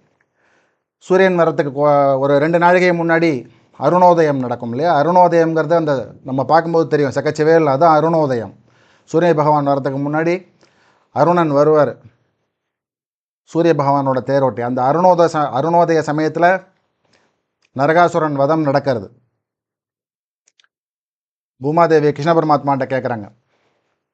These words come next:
"ஒவ்வொரு வருஷமும்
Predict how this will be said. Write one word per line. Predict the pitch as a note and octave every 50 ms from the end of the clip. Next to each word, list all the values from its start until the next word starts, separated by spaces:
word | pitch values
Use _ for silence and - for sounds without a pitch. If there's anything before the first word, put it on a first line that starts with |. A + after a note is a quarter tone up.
| _ _ _ _ _ _ _ _ _ _ _ _ _ _ _ _ _ _ _ _
"ஒவ்வொரு | - A2 B2 C3+ C#3+ D#3 D#3 D#3
வருஷமும் | D3 D3 C#3+ C#3+ - E3 D#3 D3+ C3 G#2 - _ _ _